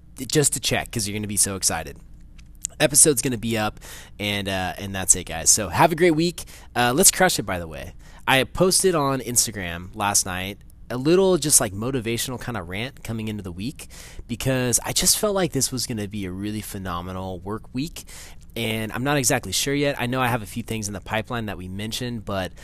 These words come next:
um, yeah, let's just absolutely crush it, man. If you feel hesitant this week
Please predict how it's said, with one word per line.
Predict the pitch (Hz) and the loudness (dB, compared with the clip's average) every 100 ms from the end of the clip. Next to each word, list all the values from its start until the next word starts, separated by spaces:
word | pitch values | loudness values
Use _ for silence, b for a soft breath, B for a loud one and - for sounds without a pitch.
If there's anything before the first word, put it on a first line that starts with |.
| B B - | B B -8
um, | 92 95 90 90 85 | -4 -2 -4 -6 -6
yeah, | 127 123 | 0 0
let's | 104 117 | 0 -2
just | 156 143 | 0 0
absolutely | 92 104 - 110 92 | 0 0 -2 -4 -6
crush | - 92 - | -6 -6 -6
it, | 80 | -6
man. | 85 | -8
If | 95 - | -8 -4
you | 147 | -6
feel | - 185 190 | -2 2 2
hesitant | 127 - 143 139 135 107 87 65 - | 2 2 2 2 0 -4 -6 -10 -12
this | 98 101 - | -4 -2 -2
week | 90 90 - | -6 -10 -14